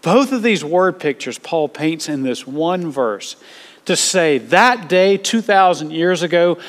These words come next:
on a hill that we call Calvary looked like defeat for God. It looked like defeat for Jesus. It looked like evil had won, but when Jesus Christ came out of the tomb three days later,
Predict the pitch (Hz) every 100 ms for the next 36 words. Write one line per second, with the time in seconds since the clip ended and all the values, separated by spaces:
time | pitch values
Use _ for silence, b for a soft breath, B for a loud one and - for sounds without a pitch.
0 | B 196 160 123 - 202 233 226 180 156
1 | 208 - 208 175 - - 175 196 208 214
2 | 220 B B - 165 254 226 208 208 151
3 | 160 - - 208 254 277 - - - -
4 | 165 160 190 226 226 220 196 214 233 202
5 | 190 165 - - 202 233 - 170 - -
6 | 190 226 240 220 - B B 214 214 180
7 | 196 262 214 196 156 - 214 240 226 190
8 | 185 147 143 190 214 226 190 151 135 -
9 | 233 233 190 - 190 175 - 214 202 196
10 | 170 160 196 180 - 185 196 190 180 156
11 | 165 185 196